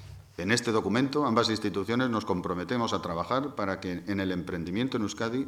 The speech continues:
alcance cotas que hasta ahora no habíamos logrado.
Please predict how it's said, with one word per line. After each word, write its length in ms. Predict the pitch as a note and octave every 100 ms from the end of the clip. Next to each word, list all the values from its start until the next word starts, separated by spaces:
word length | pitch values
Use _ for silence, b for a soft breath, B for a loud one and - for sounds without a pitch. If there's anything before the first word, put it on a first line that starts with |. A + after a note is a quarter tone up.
| -
alcance 540 | E2+ - G2+ F#2+ D#2
cotas 500 | - C#3 C#3 D3 -
que 140 | - F2+
hasta 200 | - F2
ahora 260 | F#2+ - F2+
no 160 | G2+
habíamos 340 | F#2 F#2 E2+ E2
logrado. 380 | D#2 D2 C2